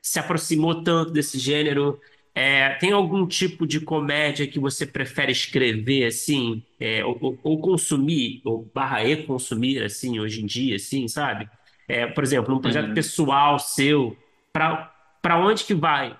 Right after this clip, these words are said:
Speaker 1: Esse, qual é o tipo de comédia que é essa, esse seu primeiro instinto?
Speaker 2: Caramba, eu acho que as coisas que mais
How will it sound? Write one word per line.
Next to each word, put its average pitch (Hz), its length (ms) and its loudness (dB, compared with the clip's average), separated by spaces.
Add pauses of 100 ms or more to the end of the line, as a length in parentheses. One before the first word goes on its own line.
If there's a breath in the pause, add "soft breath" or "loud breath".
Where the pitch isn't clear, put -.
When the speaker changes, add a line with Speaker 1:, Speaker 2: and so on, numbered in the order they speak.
(120)
Speaker 1:
Esse, - 280 -6
qual 175 200 -4
é 180 40 -2
o 196 120 -2
tipo 170 260 -6
de 147 80 -4
comédia 139 540 -2
que 131 260 -2
é 131 260 -2
essa, 123 380 -2
esse - 160 -4
seu 143 140 -2
primeiro 135 340 0
instinto? 117 680 -2 (280)
Speaker 2:
Caramba, 160 380 0
eu 139 200 2
acho 147 220 2
que 160 80 0
as 143 100 -2
coisas 147 400 2 (200)
que 120 640 0
mais 123 520 -2